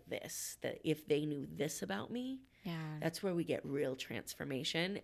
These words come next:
Speaker 1: And unfortunately for so many people, that this is money.
Speaker 2: Agreed.
Speaker 1: It's,
Speaker 2: Agreed.
Speaker 1: it's the thing, right? W-, I mean, God, we focus on it from the time we're a kid. How are you
Speaker 2: Yeah.
Speaker 1: gonna make it?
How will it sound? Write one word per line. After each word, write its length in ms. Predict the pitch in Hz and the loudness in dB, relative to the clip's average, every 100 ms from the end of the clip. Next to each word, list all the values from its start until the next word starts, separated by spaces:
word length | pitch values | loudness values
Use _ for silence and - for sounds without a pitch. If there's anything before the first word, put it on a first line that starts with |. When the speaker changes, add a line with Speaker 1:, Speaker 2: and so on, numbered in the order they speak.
| - | 0
Speaker 1:
And 160 | 147 - | 0 0
unfortunately 680 | 147 - 180 170 - 156 143 | -2 0 2 2 0 -2 -2
for 140 | - | -2
so 300 | - - 143 | -2 2 2
many 160 | 143 143 | 0 -2
people, 260 | - 170 | -2 -2
that 240 | 165 - 175 | 0 -2 0
this 240 | 151 - | 0 0
is 160 | - - | -6 -6
money. 280 | 180 - - _ _ _ _ _ _ - _ | -8 -8 -16 _ _ _ _ _ _ -20 _
Speaker 2:
Agreed. 380 | 180 170 175 196 - _ _ _ _ _ - | 0 2 0 -2 -8 _ _ _ _ _ 8
Speaker 1:
It's, 420 | 165 156 - 170 | 8 8 4 2
Speaker 2:
Agreed. 200 | 180 185 | 4 6
Speaker 1:
it's 180 | 170 - | 4 4
the 100 | 156 | 0
thing, 420 | - 185 254 143 | 0 0 0 2
right? 340 | 151 147 240 - - - - - | 2 4 2 -2 -12 -14 -10 -4
W-, 160 | 165 156 - - - - | -4 -4 -16 -20 -20 -4
I 100 | 180 | 2
mean, 380 | 175 160 147 160 170 - - _ - | 4 2 0 -4 -8 -20 -20 _ -8
God, 120 | 185 | 0
we 120 | 208 | 0
focus 340 | 160 180 190 180 | 4 2 2 -4
on 80 | |
it 80 | 170 | -4
from 120 | - | -2
the 40 | 156 | -2
time 140 | 156 | -2
we're 120 | 156 139 | -2 -2
a 60 | |
kid. 320 | - 147 185 - - _ - - - _ - | 0 0 0 -6 -18 _ -20 -20 -20 _ 2
How 100 | 160 | 6
are 40 | |
you 60 | 160 | 8
Speaker 2:
Yeah. 60 | 156 | 6
Speaker 1:
gonna 60 | 147 | 2
make 240 | 147 160 | 2 4
it? 240 | 240 254 | 2 2